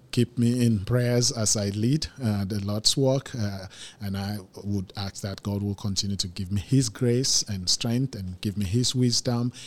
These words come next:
that I would be able to work together with the pastors in continuing the work that we have started in these communities.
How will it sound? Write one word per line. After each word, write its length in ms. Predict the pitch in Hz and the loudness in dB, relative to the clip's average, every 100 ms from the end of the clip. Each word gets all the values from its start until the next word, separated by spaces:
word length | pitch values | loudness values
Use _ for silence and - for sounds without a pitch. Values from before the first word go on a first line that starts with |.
| - - 101 | -16 -12 -6
that 180 | 98 - | -6 -4
I 140 | 101 | -2
would 240 | 101 98 95 | 0 -2 -2
be 240 | 98 95 | -6 -6
able 240 | 95 98 | -6 -6
to 320 | 90 - 98 95 | 0 0 0 -4
work 320 | 95 107 - | -2 -4 -2
together 480 | 101 95 104 110 113 | -6 -4 -4 -2 -2
with 220 | 113 - | -2 -2
the 100 | 110 | -6
pastors 720 | - 113 113 - 120 113 113 | -4 -2 -2 0 0 2 0
in 160 | 113 101 | -2 -2
continuing 800 | - 110 107 - 208 233 220 139 | -2 -2 0 0 2 2 2 0
the 120 | 101 | -2
work 320 | 104 101 - | -4 -6 -6
that 200 | 98 - | -6 -4
we 220 | 104 101 | -4 -2
have 240 | 87 98 - | -4 -6 -8
started 500 | 104 101 107 104 101 | -8 -10 -8 -8 -8
in 140 | 95 | -8
these 160 | 95 - | -6 -8
communities. 840 | 110 98 101 92 - 104 92 - | -8 -14 -14 -12 -12 -12 -10 -10